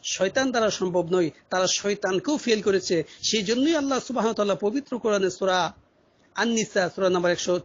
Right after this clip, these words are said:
চোদ্দোর মধ্যে তিনি জানিয়ে দিয়েছেন যে, "মিনাল জিন্নাতি ওয়ান নাস", মানুষ, মানুষের মধ্যে, মানুষ এবং জিনের মধ্য থেকে তারা কি করে? মানুষের অন্তরে কুমন্ত্রণা প্রদান করে। এই ব্যক্তি কারা?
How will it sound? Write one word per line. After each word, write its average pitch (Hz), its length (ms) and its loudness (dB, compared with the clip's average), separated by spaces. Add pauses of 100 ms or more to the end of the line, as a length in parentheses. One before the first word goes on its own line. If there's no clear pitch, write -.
(140)
চোদ্দোর 294 540 0
মধ্যে 220 240 -2
তিনি 196 220 2
জানিয়ে 185 280 4
দিয়েছেন 160 440 2 (360)
যে, 214 360 2 (280)
"মিনাল 180 480 0
জিন্নাতি 202 880 0
ওয়ান 247 220 2
নাস", 214 520 -2 (280)
মানুষ, 165 840 2 (440)
মানুষের 220 540 2
মধ্যে, 196 360 0
মানুষ 190 460 2
এবং 220 240 0
জিনের 190 340 -2
মধ্য 180 320 0
থেকে 151 360 -2 (520)
তারা 170 180 2
কি 247 140 0
করে? 285 240 2
মানুষের 185 440 -2
অন্তরে 190 380 -4
কুমন্ত্রণা 233 640 -2
প্রদান 180 320 2
করে। 160 240 0 (280)
এই 214 160 0
ব্যক্তি 226 340 -6
কারা? 220 420 2